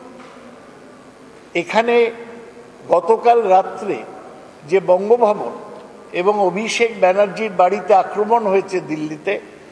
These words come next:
আমরা তার তীব্র নিন্দা করছি। এগুলো হচ্ছে কাওয়ার্ডলি, ভীতুদের রাস্তা এবং ওদের, আহ, সমস্যা হচ্ছে ওরা কিছুই জানে না।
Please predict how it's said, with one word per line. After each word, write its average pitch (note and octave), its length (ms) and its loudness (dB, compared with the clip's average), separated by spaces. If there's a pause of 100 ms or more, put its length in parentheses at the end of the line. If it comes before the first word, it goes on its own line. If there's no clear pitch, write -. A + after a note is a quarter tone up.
(140)
আমরা F#3+ 600 2 (120)
তার F#3 120 4 (120)
তীব্র G3 460 0 (580)
নিন্দা F#3+ 320 2
করছি। A3 500 -2 (500)
এগুলো G#3+ 340 -2
হচ্ছে A3 260 0
কাওয়ার্ডলি, G3 680 2 (760)
ভীতুদের F#3+ 800 0 (180)
রাস্তা F#3 560 2 (600)
এবং G3 380 2 (640)
ওদের, A3 380 4
আহ, F3+ 560 2
সমস্যা A#3+ 600 0
হচ্ছে F3 400 -4 (460)
ওরা G#3 200 4
কিছুই A3+ 460 -6
জানে F#3+ 340 2
না। C3 180 -6